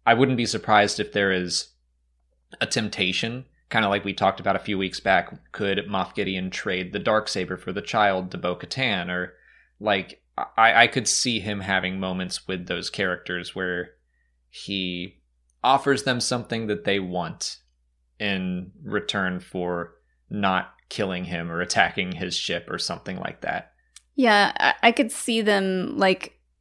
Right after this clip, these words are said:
Speaker 2: if they do end up in, like, some kind of standoff, I could see Gideon trying to offer them something in exchange for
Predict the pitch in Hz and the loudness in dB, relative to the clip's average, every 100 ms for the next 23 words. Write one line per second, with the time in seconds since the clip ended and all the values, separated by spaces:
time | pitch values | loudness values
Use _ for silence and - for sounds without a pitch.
0 | - - - 208 208 208 185 196 196 196 | -20 -12 0 2 4 4 6 4 6 4
1 | 190 190 185 180 170 170 - 190 185 - | 4 2 0 -2 -4 -6 -4 -4 -2 -2
2 | - - - 185 180 180 170 175 - 190 | -4 -4 0 2 4 6 6 4 2 0
3 | - - - 180 - 185 180 180 180 170 | -2 -6 -4 0 4 4 4 2 0 -2
4 | - 196 185 185 - - 185 175 180 180 | 0 0 2 0 -2 -2 -2 0 -2 -2
5 | - _ _ _ _ _ - 175 175 196 | -6 _ _ _ _ _ 2 2 4 4
6 | 190 190 190 190 196 _ _ _ _ _ | 6 4 4 0 -2 _ _ _ _ _
7 | - - 214 185 220 208 202 196 190 - | -6 0 2 2 2 4 4 2 -2 -2
8 | 208 190 190 - 185 180 180 | 0 0 -2 -2 -2 -2 -6